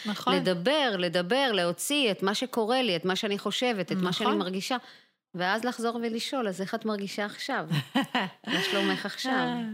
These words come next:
Speaker 1: אז ברגע זה אני מרגישה הרבה יותר, אה, משוחררת,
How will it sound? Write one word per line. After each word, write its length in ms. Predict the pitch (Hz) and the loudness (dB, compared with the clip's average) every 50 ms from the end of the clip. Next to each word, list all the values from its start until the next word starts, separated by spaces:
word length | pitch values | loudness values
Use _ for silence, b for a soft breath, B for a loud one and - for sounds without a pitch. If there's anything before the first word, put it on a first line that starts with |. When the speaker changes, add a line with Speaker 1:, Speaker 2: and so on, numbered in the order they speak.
| 220 240 - | -8 -10 -6
Speaker 1:
אז 240 | - 196 190 175 170 | -4 -2 -2 -2 0
ברגע 420 | 170 165 180 190 226 240 262 262 | 0 0 2 2 2 2 0 0
זה 220 | 226 208 233 226 214 | 0 0 0 0 0
אני 100 | 190 175 | 0 -2
מרגישה 800 | 165 170 165 160 165 156 - 214 208 202 196 190 185 180 175 | -2 -2 -2 -2 -4 -2 -2 0 0 2 2 2 0 0 0
הרבה 220 | 170 170 165 165 180 | 0 -2 0 0 0
יותר, 380 | 185 190 - - 180 175 165 | -2 -2 -2 -4 -4 -4 -2
אה, 120 | 165 160 151 | -4 -4 -4
משוחררת, 800 | 156 151 - 175 - - 151 151 156 156 196 208 - _ - | -4 -4 -4 -6 -6 -4 -4 -4 -2 -2 -4 -6 -6 _ -20